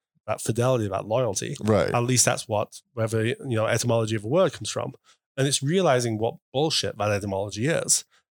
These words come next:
Speaker 1: But she's not cheating me out of anything 'cause I'm not entitled to it. This is not,
Speaker 2: Right.
Speaker 1: nobody is taking anything away from me.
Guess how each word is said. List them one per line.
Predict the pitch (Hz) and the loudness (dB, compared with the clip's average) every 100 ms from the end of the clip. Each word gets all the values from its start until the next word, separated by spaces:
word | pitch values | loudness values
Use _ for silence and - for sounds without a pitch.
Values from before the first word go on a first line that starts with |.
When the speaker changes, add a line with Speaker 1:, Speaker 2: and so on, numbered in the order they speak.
| - | -8
Speaker 1:
But | 131 - | -8 -4
she's | - 139 | 0 2
not | 135 165 - | 2 0 -2
cheating | - 151 143 127 | -2 0 0 0
me | 110 | 0
out | 104 95 | 0 0
of | |
anything | 120 135 - 95 | 0 -2 -4 -4
'cause | - | -2
I'm | 131 | 0
not | 120 117 | 0 -2
entitled | 101 165 151 92 | -2 0 0 -2
to | - | -8
it. | - - - | -12 -14 0
This | 143 - | 4 4
is | 135 120 | 4 4
not, | 147 - - | 4 2 2
Speaker 2:
Right. | 143 117 | 4 4
Speaker 1:
nobody | - 208 196 139 | 4 4 2 4
is | 123 | 4
taking | - - 175 190 135 123 | 4 4 4 4 0 0
anything | 117 110 | 0 -2
away | 104 117 151 | -2 2 2
from | - 107 | 0 -6
me. | - | -10